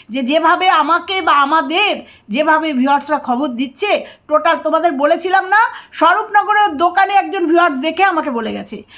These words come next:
যে পমপমকে ওর দোকানে দেখলাম। আমার কমেন্ট বক্সে আছে, এখনও দেখে আসো, যে পমপম ওর দোকানে, ওর, ওর দোকানেই যাচ্ছে,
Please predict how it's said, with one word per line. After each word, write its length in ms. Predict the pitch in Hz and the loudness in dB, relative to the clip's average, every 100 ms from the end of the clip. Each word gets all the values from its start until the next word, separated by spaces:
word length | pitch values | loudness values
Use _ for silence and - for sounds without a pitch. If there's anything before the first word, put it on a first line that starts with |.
| - 202 | -16 -6
যে 340 | 247 349 392 427 - - - | 0 2 2 0 -10 -16 0
পমপমকে 680 | 311 339 359 359 359 381 403 | 2 2 2 0 0 -2 0
ওর 220 | 330 277 | 0 0
দোকানে 380 | 311 339 339 339 | 0 0 0 0
দেখলাম। 800 | 320 320 330 330 294 214 202 _ _ _ _ - | -4 0 2 4 2 -2 -10 _ _ _ _ -6
আমার 320 | 262 302 320 | -2 0 0
কমেন্ট 360 | 320 294 302 302 | 0 0 0 0
বক্সে 200 | 311 311 | 0 0
আছে, 220 | 277 302 | 0 -2
এখনও 340 | 262 294 294 | -2 -2 -4
দেখে 220 | 254 247 | -4 -2
আসো, 320 | 254 240 202 180 - - | -2 -4 -8 -14 -20 -12
যে 140 | 214 285 | -4 0
পমপম 540 | 302 294 294 349 381 | 0 0 2 2 2
ওর 80 | 320 | 0
দোকানে, 560 | 240 262 277 294 403 466 - | -2 -2 0 2 0 -2 -6
ওর, 180 | 247 240 | -6 -4
ওর 240 | 233 233 | -2 -2
দোকানেই 460 | 233 269 277 415 330 | -2 0 0 0 0
যাচ্ছে, 440 | 254 - - 180 | -4 -6 -14 -16